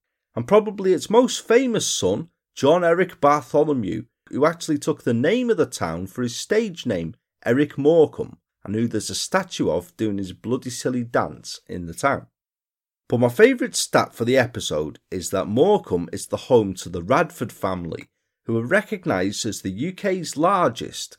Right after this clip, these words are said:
consisting of Noel and Sue Radford and their twenty-two children and five grandkids. Sue and Noel, married almost thirty years, obviously never had a telly. North Lancashire,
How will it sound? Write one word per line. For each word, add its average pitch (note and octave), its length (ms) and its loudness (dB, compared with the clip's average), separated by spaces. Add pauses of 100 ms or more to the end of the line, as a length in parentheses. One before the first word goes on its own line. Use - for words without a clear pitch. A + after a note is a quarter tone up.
consisting G#2+ 600 -6
of F#2 160 -8
Noel G#2 420 0
and A2+ 160 -2
Sue C#3+ 280 0
Radford B2 600 -2 (460)
and G2 140 -6
their F#2 80 -2
twenty-two F3+ 800 -4
children E3 720 -4 (100)
and F2 160 -10
five G#2 460 -2
grandkids. F#2+ 840 -4 (540)
Sue B2+ 320 0
and B2+ 160 0
Noel, F2+ 360 0 (120)
married A2+ 360 0
almost G#2 460 0
thirty E3+ 380 0
years, C#3 420 0 (320)
obviously G2 720 0 (100)
never F#2 300 -4
had E2+ 260 -6
a E2 60 -8
telly. D2+ 420 -12 (3000)
North A#3+ 400 8
Lancashire, G#3 640 0